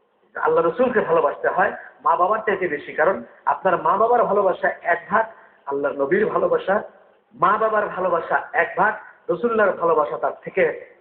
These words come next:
অনেক, অনেক গুণে বেশি। রসুল্লাহর ভালোবাসা যা, তার থেকে বেশি ভালোবাসা হলো আল্লাহ। আল্লাহর চেয়ে আমাদেরকে কেউ বেশি ভালোবাসেন না। তো ভালোবাসার স্তর আছে। যে ভালোবাসা আপনার স্ত্রী আপনাকে বাসতেছে, সেটা মা বাবার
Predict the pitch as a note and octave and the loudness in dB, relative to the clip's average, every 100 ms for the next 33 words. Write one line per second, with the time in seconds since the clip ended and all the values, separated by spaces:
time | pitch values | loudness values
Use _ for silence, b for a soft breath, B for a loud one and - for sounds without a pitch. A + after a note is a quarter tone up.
0 | - B3 C#4+ C#4 A#3+ - C4 D#4+ C4 F#3 | -2 2 4 2 0 -2 -4 -2 -4 -2
1 | F#3 D3+ C3 - - _ b b b - | 0 0 -2 -10 -20 _ b b b -8
2 | - G3+ A3+ C4 A3+ A#3+ A3+ A3+ G#3 - | -2 2 4 2 2 2 2 0 0 2
3 | E3 - F3+ - F3+ E3 E3+ B3 G3 F#3 | 0 0 -6 -6 -4 -2 -2 0 2 2
4 | D#3 - C3 D3+ G#3+ - - B2+ - - | 0 0 0 0 -2 -4 -4 -4 -8 -18
5 | _ _ _ _ C#3 D3+ G3 G#3+ A3 F#3+ | _ _ _ _ -2 2 2 0 0 2
6 | F3+ F3+ F3+ F3 D#3 C#3 C3+ C3 - A#2 | 2 0 -4 -6 -8 -6 -8 -10 -8 -6
7 | - - - B2+ - G#2+ F2 _ _ _ | -6 -10 -12 -12 -10 -12 -14 _ _ _
8 | _ _ _ _ _ _ - B2+ - E3+ | _ _ _ _ _ _ -6 -2 2 2
9 | E3+ F3 F3 - G3 F#3+ - - - - | 2 0 -2 -2 0 0 -2 -12 -14 -20
10 | - _ _ _ _ - D3+ C#3+ F#3+ G3 | -20 _ _ _ _ -6 -2 2 2 2
11 | G3 F3+ F3+ F3 - - G#3 G#3 G3 F3+ | -2 -4 -2 -2 -4 -2 -2 0 0 0
12 | E3+ - - - E3+ - D3 C#3+ D#3 D3+ | -2 -4 -10 -14 -8 -4 -2 0 0 -2